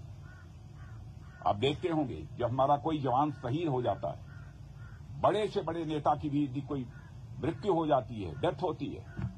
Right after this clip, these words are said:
उतनी भीड़ इकट्ठा नहीं होती है जितनी भीड़ हमारा कोई जवान शहीद होकर जाता है। कितनी, कितनी बड़ी संख्या में लोग वहां पर एकत्रित होते हैं अपनी श्रद्धांजलि अर्पित करने के लिए।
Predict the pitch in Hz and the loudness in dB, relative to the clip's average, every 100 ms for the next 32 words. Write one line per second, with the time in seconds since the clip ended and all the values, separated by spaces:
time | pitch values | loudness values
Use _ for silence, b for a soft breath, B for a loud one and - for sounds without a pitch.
0 | - - - - - - - 127 190 226 | -10 -12 -12 -12 -12 -12 -6 0 2 2
1 | 226 180 185 185 143 151 135 139 117 117 | 2 2 2 0 0 0 2 2 2 -2
2 | 104 78 - - - - - - - - | -4 -8 -10 -12 -14 -14 -14 -14 -14 -14
3 | - 156 160 185 156 165 143 143 143 147 | -2 0 2 2 6 6 6 6 4 2
4 | 131 120 139 160 147 127 127 113 113 110 | 0 2 4 2 0 0 0 0 -2 -2
5 | 110 - 104 90 - - - - 165 170 | 0 0 0 -2 -8 -12 -14 -6 -6 -4
6 | 143 117 147 156 120 127 113 120 113 110 | -6 -2 -2 -2 -2 -2 -2 -4 0 0
7 | 107 95 98 90 90 - - - - - | 0 -4 -4 -6 -6 -6 -8 -10 -6 -4
8 | - - - - - - 107 - - - | -4 -8 -4 -2 -2 -6 -8 -10 -12 -14
9 | - - 120 120 117 101 80 92 113 107 | -14 -4 -2 -2 -2 -4 -2 0 2 0
10 | 98 80 - - - - - - - | -2 -6 -8 -10 -10 -10 -10 -12 -12